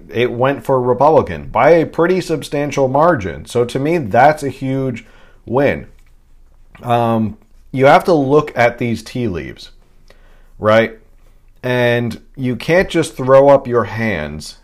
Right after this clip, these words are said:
and say, "It's over, it's all election fraud." Now, let's talk about election fraud, because I know I'm probably gonna ruffle some feathers and people are gonna go crazy in the chat right now. Here's my thing about the whole election fraud.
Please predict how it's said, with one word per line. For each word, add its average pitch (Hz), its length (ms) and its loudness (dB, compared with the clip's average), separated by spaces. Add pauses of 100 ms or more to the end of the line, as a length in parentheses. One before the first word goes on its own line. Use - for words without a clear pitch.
(140)
and 104 240 -6
say, 107 640 0 (600)
"It's 113 200 -4
over, 131 640 4
it's - 140 -6
all 123 240 6
election 104 400 -2
fraud." 73 360 -8
Now, 113 140 0
let's 180 220 2
talk 175 320 2
about 107 440 2
election 101 460 -2
fraud, 101 460 -2
because 101 580 -4
I 107 140 -6
know 127 160 0
I'm 139 80 -2
probably 123 180 4
gonna 117 120 0
ruffle 107 300 0
some 95 180 -8
feathers 95 300 -2
and 90 100 -12
people 98 200 -8
are 95 280 -2
gonna 92 180 -8
go 90 120 -8
crazy 92 380 -6
in 87 80 -8
the 87 60 -10
chat 85 340 -8
right 80 180 -8
now. 78 280 -14 (1900)
Here's 202 440 4
my 135 300 2
thing 123 420 0
about 107 340 0
the 101 80 -4
whole 101 220 0
election 90 400 -6
fraud. 76 400 -10